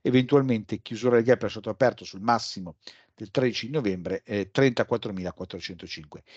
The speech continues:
Io, lo voglio dire chiaramente, propendo più per una prosecuzione a rialzo, però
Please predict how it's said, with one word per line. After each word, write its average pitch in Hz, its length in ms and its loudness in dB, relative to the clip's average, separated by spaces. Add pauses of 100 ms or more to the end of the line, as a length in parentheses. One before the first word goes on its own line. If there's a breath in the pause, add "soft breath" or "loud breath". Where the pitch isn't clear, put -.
(240 loud breath)
Io, 131 380 4 (400)
lo 101 100 -10
voglio 95 220 -4
dire 107 240 4
chiaramente, 113 640 2
propendo 104 580 -4
più 151 340 4
per 104 140 -4
una 95 160 -8
prosecuzione 101 800 -8
a 113 100 2
rialzo, 104 520 2
però 110 280 2